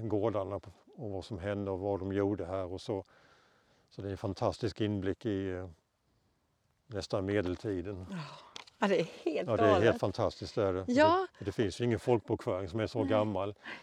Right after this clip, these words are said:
Speaker 1: Man har ingen koll på vem som ägde vad och vad de tyckte och sa om vissa saker.
Speaker 2: Nej.
Speaker 1: Och helt plötsligt får vi ett dokument då som öppnar liksom en port lo-, långt tillbaka,
Speaker 2: Mm.
Speaker 1: långt före vår egen folkbokföring.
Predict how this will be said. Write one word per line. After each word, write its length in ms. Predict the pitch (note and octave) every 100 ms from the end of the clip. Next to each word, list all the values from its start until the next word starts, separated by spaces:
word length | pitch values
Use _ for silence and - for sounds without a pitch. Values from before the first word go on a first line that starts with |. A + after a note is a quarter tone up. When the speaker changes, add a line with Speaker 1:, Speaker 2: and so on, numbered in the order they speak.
| -
Speaker 1:
Man 120 | - G2+
har 140 | C3 C#3+
ingen 280 | B2 G#2 G#2
koll 280 | B2 F#2+
på 140 | F2 G#2
vem 260 | G2 G2
som 480 | F2+ G#2 G#2 C#3 C3
ägde 320 | C3+ G#2 F#2 G2+
vad 320 | G2 G2 G2
och 80 | F#2
vad 160 | G2
de 300 | G2+ G2 F2+ -
tyckte 320 | A#2+ B2 -
och 80 | F#2+
sa 420 | - - - A2
om 280 | F#2+ G2 F#2+
vissa 220 | F#2+ A2
saker. 400 | - G2+ F#2 A#2
Speaker 2:
Nej. 180 | G2 C3+ F2 - _ _ _ _ _ _ _
Speaker 1:
Och 80 | A2
helt 120 | F#2+
plötsligt 260 | G2+ F2
får 160 | - G#2
vi 80 | F2+
ett 80 | -
dokument 500 | F#2+ A2+ G2 E2+ F2+
då 80 | F#2+
som 260 | A2 G2
öppnar 400 | C3 - - F#2+
liksom 240 | F#2 - G2
en 120 | G2
port 300 | A#2+ F#2+ - -
lo-, 400 | G2+ G#2 A2+ D3
långt 360 | G#2+ G2+ G2
tillbaka, 560 | A#2 G2 F#2+ F2 G#2 F#2 _ -
Speaker 2:
Mm. 220 | G#3 C#3
Speaker 1:
långt 340 | B2+ G2+ G#2 -
före 280 | B2+ G#2+ F#2
vår 160 | F#2
egen 200 | G#2 F#2+
folkbokföring. 840 | - G#2+ - F#2+ - G#2+ G#2 G#2